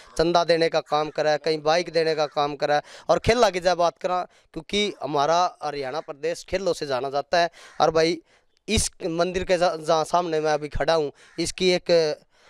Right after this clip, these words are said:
बहुत बड़ी हिस्ट्री है। मैं बता देता हूँ, ये सात सौ साल पुराना मंदिर है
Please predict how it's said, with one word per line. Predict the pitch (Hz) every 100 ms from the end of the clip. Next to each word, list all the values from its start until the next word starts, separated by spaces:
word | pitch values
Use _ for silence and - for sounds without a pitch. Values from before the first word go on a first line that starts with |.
| -
बहुत | 139 139 190 180
बड़ी | 175 175
हिस्ट्री | - 160 165
है। | 165
मैं | 165 156
बता | 139 135
देता | 143 -
हूँ, | 185
ये | 180
सात | - 170 -
सौ | 214
साल | 185 170
पुराना | 170 165 160
मंदिर | 156 147 156
है | 156 160